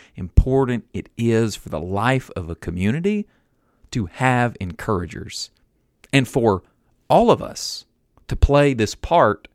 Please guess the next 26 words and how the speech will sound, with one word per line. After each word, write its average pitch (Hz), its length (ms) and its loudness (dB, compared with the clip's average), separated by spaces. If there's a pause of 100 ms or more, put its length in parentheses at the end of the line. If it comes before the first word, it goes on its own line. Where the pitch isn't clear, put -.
(320)
at 113 80 -6
some 104 240 -4
point. - 340 -4 (760)
Because 147 260 2 (140)
all 262 220 0
of - 120 0
us 90 200 -6
at 98 100 -6
some 165 320 -4
point 120 580 -2 (380)
are 127 100 -10
called 139 640 2 (300)
to 127 140 0
encourage 101 920 -4 (220)
one 98 200 0
another. 110 460 -2 (840)
I 160 80 2
don't 175 140 2
think 156 200 0
we 131 100 2
can 98 240 -2 (340)
underestimate 117 1080 0
how 117 420 2
important 92 840 2 (320)
this 104 340 0
dynamic 92 880 -2